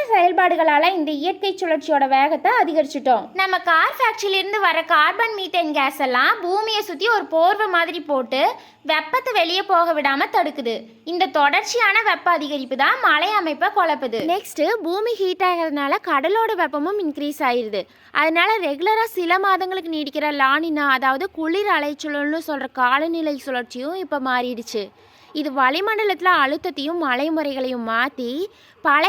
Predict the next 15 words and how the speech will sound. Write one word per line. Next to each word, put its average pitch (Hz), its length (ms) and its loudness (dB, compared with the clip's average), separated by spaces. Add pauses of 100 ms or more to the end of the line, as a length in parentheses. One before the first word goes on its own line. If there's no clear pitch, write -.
(160)
இடங்கள்ல 330 380 0 (140)
இன்னும் 311 300 -2
அதிகமான 302 480 -2 (100)
நீண்ட 311 320 -2
வறட்சியை 262 440 -4
உருவாக்குது. 240 520 -2 (480)
இதனாலேயே 370 560 -2 (100)
வேளாண்மைக்கும் 302 760 -2
தண்ணீர் 294 400 -6
வளங்களுக்கும் 262 540 -4
பெரிய 294 340 -6
பிரச்சனை 254 380 -10 (140)
ஏற்படுது. 220 440 -8 (320)
நெக்ஸ்ட், 320 320 -4 (160)
பனி 302 240 2